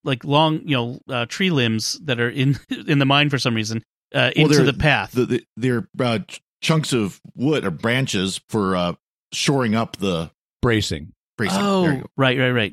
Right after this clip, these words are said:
Speaker 1: Uh,
Speaker 2: 'Cause you
Speaker 1: w-
Speaker 2: see 'em throughout the, throughout the mine shafts. You see those, those sticks bracing
Speaker 1: Oh,
Speaker 2: everything
Speaker 1: okay.
Speaker 2: up.
Speaker 1: That's what it is. So the, the Daleks all, they ha-, they have to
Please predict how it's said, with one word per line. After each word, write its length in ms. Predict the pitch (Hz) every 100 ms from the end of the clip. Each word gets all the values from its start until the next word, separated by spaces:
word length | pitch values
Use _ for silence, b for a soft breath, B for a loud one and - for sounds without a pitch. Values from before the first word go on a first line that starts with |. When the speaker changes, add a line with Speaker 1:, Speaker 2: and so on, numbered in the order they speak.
| -
Speaker 1:
Uh, 340 | 131 120 113
Speaker 2:
'Cause 100 | - 117
you 60 |
Speaker 1:
w- 40 | 113
Speaker 2:
see 200 | 143 147
'em 100 | 135
throughout 360 | 131 117 110
the, 160 | 113 101
throughout 320 | - 120 107
the 60 | 104
mine 240 | 104 104
shafts. 360 | 101 101 82 -
You 60 | 90
see 140 | 92
those, 300 | 85 85 78
those 420 | - 87 73 - -
sticks 800 | - - 123 - - - - - _ _
bracing 260 | 107 185 151
Speaker 1:
Oh, 240 | 147 151
Speaker 2:
everything 160 | 147 151
Speaker 1:
okay. 80 | 165
Speaker 2:
up. 140 | - _ _ _
Speaker 1:
That's 240 | - 117 -
what 80 | 113
it 60 |
is. 180 | 101 110 - _ _ _ _ -
So 200 | 220 214
the, 260 | 208 208
the 120 | 175 180
Daleks 540 | 226 302 302 190 -
all, 320 | 190 180 180
they 220 | 190 151 185
ha-, 60 | 165
they 180 | 214
have 200 | 240 269 -
to 300 | 185 160